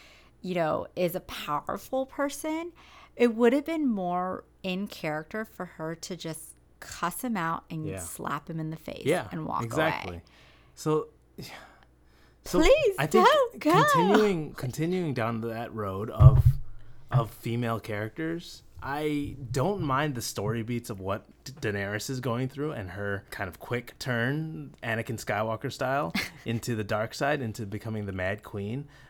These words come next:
Speaker 2: But man, that shit is real accelerated. There's like, there's like an exact split second where she's like, "Okay, never mind, I'm evil now," and then she's devolving straight up into this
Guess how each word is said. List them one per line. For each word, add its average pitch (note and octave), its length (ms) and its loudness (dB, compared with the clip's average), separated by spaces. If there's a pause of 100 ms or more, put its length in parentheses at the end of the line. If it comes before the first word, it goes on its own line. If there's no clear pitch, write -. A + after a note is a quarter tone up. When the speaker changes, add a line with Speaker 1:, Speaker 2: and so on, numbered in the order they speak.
(120)
Speaker 2:
But A2 120 -6
man, G2+ 280 0
that G2+ 180 -2
shit G2 220 -6
is E2+ 160 -10
real F#2 360 -4
accelerated. E2+ 680 -8
There's A2 200 -4
like, F#2+ 240 -4 (200)
there's A2 240 -4
like G2 240 -6
an A2+ 180 -8 (100)
exact F#2+ 580 -10
split - 340 -8
second F#2+ 360 -10
where F2+ 120 -8
she's F#2 180 -8
like, F#2 100 -8
"Okay, C3 340 0
never A#2 200 -2
mind, A2+ 340 0
I'm A#2 220 -2
evil G#2+ 300 -4
now," F2+ 260 -8 (260)
and A#2 100 -2
then A#2+ 60 -2
she's B2 300 -8
devolving G#2 880 0 (560)
straight B2 500 -4
up G#2+ 220 -4
into G2+ 260 -8
this F#2+ 320 -10